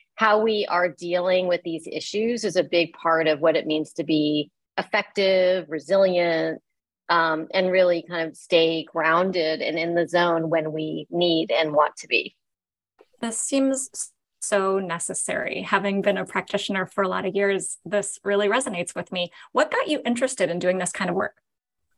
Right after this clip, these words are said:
Speaker 1: It started for me a number of years ago when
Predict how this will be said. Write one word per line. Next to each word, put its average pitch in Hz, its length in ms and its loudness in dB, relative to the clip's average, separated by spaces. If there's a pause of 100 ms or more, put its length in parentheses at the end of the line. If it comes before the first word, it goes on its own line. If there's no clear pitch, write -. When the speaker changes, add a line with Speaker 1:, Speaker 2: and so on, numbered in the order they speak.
(760)
Speaker 1:
It 220 160 2
started 311 840 0
for 254 100 2
me 196 460 2
a 180 100 -2
number 170 320 0
of 151 120 -2
years 156 300 -2
ago 160 680 0
when 160 640 -2